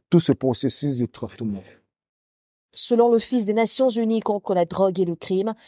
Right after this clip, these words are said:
Speaker 2: la consommation de drogue illicite dans l'année concerne environ une personne sur douze en Côte d'Ivoire, au sein d'une population âgée de quinze à soixante-quatre ans.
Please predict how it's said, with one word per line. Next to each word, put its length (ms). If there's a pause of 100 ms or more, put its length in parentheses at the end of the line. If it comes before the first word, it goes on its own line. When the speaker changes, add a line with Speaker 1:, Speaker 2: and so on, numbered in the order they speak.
(160)
Speaker 2:
la 120
consommation 680
de 100
drogue 320
illicite 560
dans 140
l'année 400
concerne 460
environ 460
une 100
personne 420
sur 160
douze 320
en 80
Côte 140
d'Ivoire, 500 (340)
au 160
sein 280
d'une 180
population 760
âgée 420 (240)
de 140
quinze 460
à 80
soixante-quatre 720
ans. 220